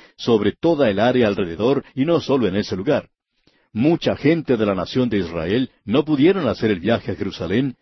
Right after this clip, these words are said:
y también querían participar. Pensamos también que altares habían sido levantados en muchas partes de la nación en esa ocasión.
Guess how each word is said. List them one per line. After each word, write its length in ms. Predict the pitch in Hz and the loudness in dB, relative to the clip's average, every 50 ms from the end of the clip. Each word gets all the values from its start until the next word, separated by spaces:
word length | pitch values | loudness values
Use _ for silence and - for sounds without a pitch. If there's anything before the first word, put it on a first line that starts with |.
| _ _ _ _ | _ _ _ _
y 80 | - 170 | -2 0
también 380 | - 160 131 117 113 127 139 - | 2 2 2 4 2 2 2 0
querían 300 | 113 95 90 98 92 - | -2 -2 -2 -2 -4 -4
participar. 680 | 107 98 - 131 117 - - - 175 160 110 - _ _ _ _ _ _ _ _ _ _ _ _ _ _ _ _ _ _ _ _ _ _ | -6 -8 -6 -8 -8 -8 -4 -2 0 -2 -2 -4 _ _ _ _ _ _ _ _ _ _ _ _ _ _ _ _ _ _ _ _ _ _
Pensamos 400 | - 165 160 - 220 208 165 - | 0 0 2 2 2 0 0 -2
también 360 | - 123 110 107 127 156 156 | -2 -2 0 2 2 0 0
que 180 | - - 127 - | 0 -2 -4 0
altares 580 | 139 113 98 - - 139 151 165 165 151 - | 0 -2 -4 0 2 2 4 4 4 2 0
habían 220 | 120 107 110 113 104 | -2 0 0 0 0
sido 240 | - 131 127 117 107 | 0 2 2 2 2
levantados 680 | 98 92 87 82 80 - 113 113 107 110 98 - 113 | 2 2 0 -2 -4 -4 -2 0 0 0 -2 -2 -4
en 80 | 90 | -4
muchas 420 | 87 120 165 175 - 131 107 - - | -2 -2 -2 0 0 0 -2 -2 0
partes 360 | - 143 156 147 - 120 101 | 0 0 0 0 0 -2 -2
de 100 | 95 95 | -2 -2
la 100 | 90 87 | -2 -2
nación 360 | 82 78 - - 127 143 131 | -6 -8 -8 -4 -2 0 0
en 80 | 104 95 | 0 0
esa 180 | 101 92 117 | -2 -2 -4
ocasión. 520 | 110 101 - 110 - - 170 160 110 71 | -6 -6 -6 -8 -6 -4 -4 -4 -4 -4